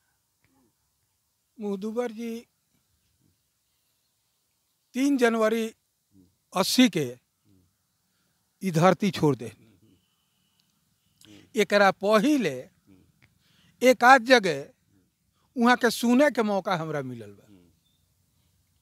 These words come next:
साधारण कद काठी, एक दुबर पातर देह, कान पर एगो गमछी, आ एगो साधारण पंडित जी के वेशभूषा में रहे वाला मुहदुबर जी रही।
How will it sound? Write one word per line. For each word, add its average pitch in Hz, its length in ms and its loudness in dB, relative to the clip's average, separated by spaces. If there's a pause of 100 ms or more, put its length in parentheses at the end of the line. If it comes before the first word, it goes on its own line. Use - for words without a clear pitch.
(1160)
साधारण 214 640 0 (140)
कद 240 180 -2
काठी, 208 400 -8 (3000)
एक 208 80 0
दुबर 226 440 4
पातर 220 460 2 (560)
देह, 233 400 2 (1040)
कान 226 260 2
पर 226 220 2
एगो 220 260 2
गमछी, 240 640 0 (840)
आ 277 100 4
एगो 269 260 4
साधारण 269 560 6
पंडित 285 460 0
जी 285 100 -2
के 262 140 0
वेशभूषा 233 640 0
में 226 160 -2
रहे 220 260 2
वाला 202 240 -2
मुहदुबर 156 520 -10
जी 123 120 -20
रही। 123 180 -20